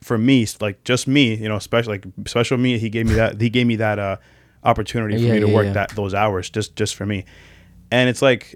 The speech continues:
Speaker 1: interesting, you know, and, like, maybe didn't, God didn't want me to work, leave at that time. And I
Speaker 2: Mm-hmm.
Speaker 1: can see why. And so, like, little things like that, it's not until, like, I went to go do something,
Speaker 2: Right.
Speaker 1: then that I kinda got his, his, his,
Speaker 2: Uh-huh.
Speaker 1: his guidance in it.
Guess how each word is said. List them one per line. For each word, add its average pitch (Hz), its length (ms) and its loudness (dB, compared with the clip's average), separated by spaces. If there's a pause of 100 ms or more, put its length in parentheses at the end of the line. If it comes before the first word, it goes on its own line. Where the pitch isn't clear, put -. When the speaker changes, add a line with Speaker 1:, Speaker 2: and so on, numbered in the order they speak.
Speaker 1:
interesting, 113 540 -2
you 110 80 -6
know, 123 180 -2
and, 117 140 -2
like, 110 240 -4
maybe 104 240 -6
didn't, 117 200 -4
God 107 180 2
didn't 117 160 0
want 113 120 2
me 120 120 2
to - 20 2
work, 123 200 2 (180)
leave 151 300 4
at 107 100 2
that 98 120 -2
time. 92 320 -6
And 117 120 -2
I - 40 2
Speaker 2:
Mm-hmm. 123 100 2
Speaker 1:
can - 60 0
see 120 160 0
why. 101 220 0 (440)
And 131 140 -6
so, 170 140 2
like, 151 240 -2
little 214 220 0
things 202 200 -4
like 156 180 -2
that, 170 220 0
it's 120 140 -10
not 185 140 0
until, 160 400 0
like, 123 380 -2 (440)
I 117 40 -2
went 127 140 0
to 135 60 -2
go 110 120 0 (160)
do 135 160 4
something, 95 460 -6
Speaker 2:
Right. 107 300 0 (120)
Speaker 1:
then 110 400 2 (160)
that 123 180 2
I 107 80 0
kinda 110 240 -4
got 107 180 -2
his, 98 160 -10
his, 113 220 -6
his, 107 160 -2
Speaker 2:
Uh-huh. 117 60 -2
Speaker 1:
his 113 260 -6
guidance 104 460 -4
in 92 100 -12
it. 90 120 -18